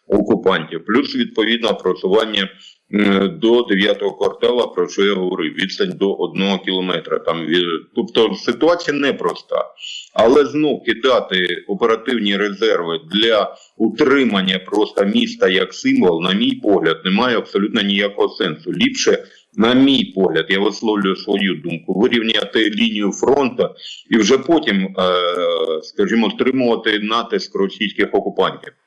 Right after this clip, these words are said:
Але, товариство, це за умови, якщо є куди відходити. Якщо за цей час встигло побудувати другу і третю лінію оборони.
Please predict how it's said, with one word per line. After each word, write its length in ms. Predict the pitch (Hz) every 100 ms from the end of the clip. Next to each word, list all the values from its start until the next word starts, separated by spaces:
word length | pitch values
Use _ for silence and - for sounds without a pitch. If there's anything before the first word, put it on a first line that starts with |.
| _ _ _ _ -
Але, 220 | 104 101
товариство, 600 | 98 104 113 107 - 85
це 160 | - 98
за 140 | 98
умови, 380 | 104 113 131 107
якщо 320 | 90 92 - 110
є 180 | 107
куди 280 | 110 98 95
відходити. 640 | 101 101 - 107 - - - - _ _ _
Якщо 380 | 98 117 113 139
за 120 | 113
цей 280 | - 104 107
час 280 | - 139 139
встигло 420 | - 120 95 101
побудувати 640 | 98 92 98 107 127 117
другу 380 | 98 98 120 104
і 80 | 101
третю 380 | 120 120 117 107
лінію 320 | 80 78 76
оборони. 440 | 76 80 78 69